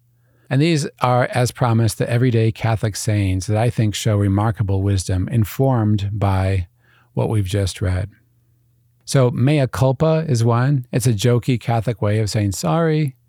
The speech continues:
And if you're very sorry, you add a maxima before culpa. Another one from The Sound of Music, but elsewhere as well, is God never closes a door without opening a window.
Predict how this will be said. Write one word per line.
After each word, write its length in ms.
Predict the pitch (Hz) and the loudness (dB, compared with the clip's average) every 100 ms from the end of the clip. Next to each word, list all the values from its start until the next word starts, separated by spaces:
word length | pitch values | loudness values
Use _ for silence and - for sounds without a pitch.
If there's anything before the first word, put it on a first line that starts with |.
| _ _ _ _ - | _ _ _ _ -2
And 80 | |
if 100 | 123 | 0
you're 120 | 120 104 | 0 0
very 420 | 90 113 127 131 | 2 2 2 0
sorry, 400 | - 113 120 127 | 0 0 2 0
you 180 | 123 104 | 0 2
add 240 | 104 104 | 2 2
a 60 | 92 | 0
maxima 640 | 90 98 - 123 117 123 | 0 -2 -2 0 2 2
before 340 | 113 101 123 | -2 -2 -2
culpa. 480 | 117 117 110 123 120 - _ _ _ _ _ _ | -2 -2 -2 -2 -4 -6 _ _ _ _ _ _
Another 280 | - 160 165 | 0 2 4
one 400 | 151 143 143 135 - _ | 4 4 2 0 -6 _
from 260 | - 135 110 | -2 0 2
The 100 | 92 | 2
Sound 220 | 107 101 | 0 0
of 80 | 87 | 0
Music, 500 | 123 123 104 - - _ _ _ _ _ | 0 0 -2 -4 -12 _ _ _ _ _
but 140 | 104 90 | -2 0
elsewhere 460 | 104 113 107 98 | 0 -2 -2 0
as 120 | 101 | 0
well, 360 | 98 117 98 101 92 _ _ _ _ _ - | 0 0 0 -2 -6 _ _ _ _ _ -4
is 280 | 123 113 95 | 0 0 0
God 360 | 131 143 143 | 0 2 2
never 240 | 127 139 139 | 2 0 0
closes 460 | - 147 131 123 | 0 0 2 2
a 80 | 110 | 2
door 320 | 98 165 165 | 2 2 2
without 320 | 151 127 120 | 2 2 0
opening 380 | - 131 131 127 | 0 0 2 2
a 80 | 117 | 2
window. 480 | 101 110 90 - | 2 2 0 -2